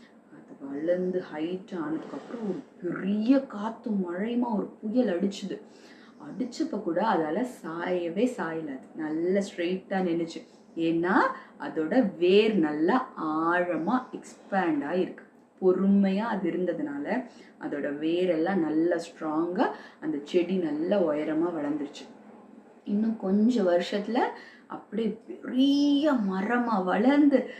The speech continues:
அது நிறைய பழம், அது இது எல்லாம் வந்துருச்சு. அதுலேருந்து நிறைய குருவி இருக்கு. அதுல கீழே பசங்க எல்லாம் நிறைய அந்த ஷேடோல விளையாடுறாங்க. பூ வேற பூக்குது.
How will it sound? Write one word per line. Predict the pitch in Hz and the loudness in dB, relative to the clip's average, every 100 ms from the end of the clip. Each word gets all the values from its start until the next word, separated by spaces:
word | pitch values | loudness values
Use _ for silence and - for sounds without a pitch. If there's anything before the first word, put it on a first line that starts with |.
| - - | -18 -16
அது | - - - - | -16 -16 -20 -10
நிறைய | 156 156 185 190 190 180 | -4 -2 0 0 2 -2
பழம், | - 180 175 185 196 190 180 | -4 -4 0 2 2 2 2
அது | 165 170 170 202 202 170 165 | 0 -2 -4 0 0 0 -2
இது | 185 190 208 - | -4 0 0 0
எல்லாம் | 170 175 208 262 302 311 269 | -2 0 2 4 6 8 8
வந்துருச்சு. | 262 - | 8 4
அதுலேருந்து | 220 208 220 220 196 - - | -2 0 0 0 -2 -6 -12
நிறைய | 156 156 180 214 | -8 -4 -2 0
குருவி | 233 254 240 240 | 4 4 6 4
இருக்கு. | 214 208 226 | 0 -2 0
அதுல | 220 165 151 | 2 2 0
கீழே | - 214 | -2 -2
பசங்க | 208 208 214 226 | 0 -2 -2 0
எல்லாம் | 214 220 | 2 2
நிறைய | 214 208 220 | 2 0 2
அந்த | 220 208 - | 2 2 2
ஷேடோல | 208 214 220 202 | 2 2 2 2
விளையாடுறாங்க. | 196 202 214 208 214 208 208 208 - - - - | 2 4 2 2 0 2 2 0 -2 -14 -16 -4
பூ | 240 | 0
வேற | 220 214 233 | 4 4 4
பூக்குது. | - 214 - 196 208 | -2 -8 -4 2 4